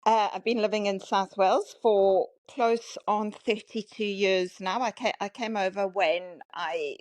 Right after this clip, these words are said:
was only twenty. Came over on holiday to Cardiff, actually. Met my, my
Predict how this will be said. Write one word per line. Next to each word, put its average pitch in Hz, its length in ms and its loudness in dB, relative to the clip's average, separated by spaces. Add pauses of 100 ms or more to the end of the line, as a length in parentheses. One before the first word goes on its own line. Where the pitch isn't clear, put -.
(120)
was 175 140 -2
only 185 300 -4
twenty. 180 640 -4 (600)
Came 294 240 -2
over 277 200 -4
on 220 140 -4
holiday 226 720 0 (180)
to 196 80 -6
Cardiff, 202 520 0
actually. 214 600 -4 (440)
Met 247 440 -4
my, 247 480 0 (100)
my 208 360 -2